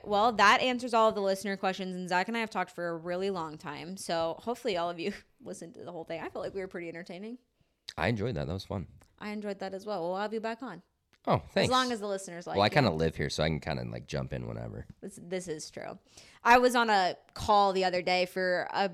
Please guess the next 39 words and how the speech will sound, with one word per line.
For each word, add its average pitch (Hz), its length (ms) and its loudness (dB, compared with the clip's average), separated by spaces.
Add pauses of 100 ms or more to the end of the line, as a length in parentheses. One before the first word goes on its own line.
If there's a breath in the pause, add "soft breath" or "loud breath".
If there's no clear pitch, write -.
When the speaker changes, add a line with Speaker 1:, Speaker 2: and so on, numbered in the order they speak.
Speaker 1:
future 214 400 -4
brand 180 340 -2
deal, 170 380 -2
and 175 420 -2 (140)
<laughs> - 440 -14
they 220 120 -2
go, 214 160 0
"We 247 80 2
were 262 80 2
hoping 349 320 2
Zach 214 340 4
would 214 120 0
make 185 160 -6
a - 20 -16
cameo," 165 560 -8
and 151 100 -10
I 160 40 -10
was 170 60 -12
like, 180 120 -12
"He's 196 160 -6
at - 100 -8
work." - 300 -12
So. - 160 -6
Speaker 2:
Yeah, 92 100 8
if 80 100 4
you 104 100 2
guys 127 260 8
ever 110 200 6
want 95 360 4
cameos 87 440 4
of 87 80 4
me, 85 120 4
just 76 180 -2
let 76 140 4
me 69 80 4
know. 65 160 0
I'll 67 160 0
hop - 240 -4
in. - 160 -8